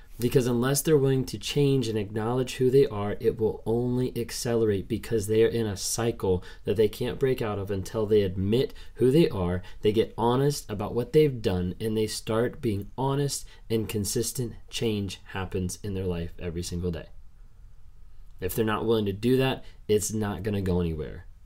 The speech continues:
It's not gonna happen. In talking with people with one-on-ones,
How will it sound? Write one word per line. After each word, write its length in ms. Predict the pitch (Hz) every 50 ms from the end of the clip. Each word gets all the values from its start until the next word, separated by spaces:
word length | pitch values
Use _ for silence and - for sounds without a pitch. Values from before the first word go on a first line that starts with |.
| - - -
It's 240 | 110 110 95 - -
not 260 | 107 98 95 92 87
gonna 160 | 101 90 87
happen. 520 | 82 78 82 78 76 - - - 50 - - - - - - - - - - - - - - - - - - - - - - - - - - - - - - - - - - - - - - - - - - - - - - - - - - -
In 160 | 110 110 104
talking 360 | - - 101 101 110 101 113
with 160 | 104 95 95
people 260 | - 104 95 92 95 92
with 100 | 92 87
one-on-ones, 800 | 98 101 101 95 95 92 92 95 95 95 92 90 90 90 -